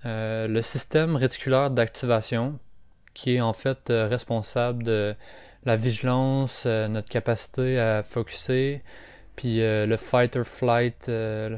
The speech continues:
la réponse, euh, fight or flight. Donc, euh, quand on est stressé puis quand on vit une situation de survie, ben, qu'est-ce qui, euh, comment on gère ça ? C'est ça qui s'en occupe. Puis, euh,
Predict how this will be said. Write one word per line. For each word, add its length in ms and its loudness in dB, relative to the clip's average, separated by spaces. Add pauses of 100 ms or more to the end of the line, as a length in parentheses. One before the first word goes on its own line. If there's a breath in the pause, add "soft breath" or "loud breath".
(200)
la 160 -4
réponse, 560 0
euh, 80 0
fight 460 -2
or 80 0
flight. 580 -4 (560 loud breath)
Donc, 320 0
euh, 300 2 (160)
quand 120 4
on 40 2
est 80 2
stressé 500 -2
puis 120 -12
quand 120 0
on 40 0
vit 120 -4
une 80 -2
situation 560 -2
de 60 -6
survie, 400 -2
ben, 320 -4
qu'est-ce 240 -6
qui, 360 -6
euh, 120 -4 (580 loud breath)
comment 400 -2
on 60 0
gère 260 2
ça ? 360 0
C'est 120 -6
ça 160 -2
qui 80 -12
s'en 140 0
occupe. 420 -2 (720 loud breath)
Puis, 420 0
euh, 300 2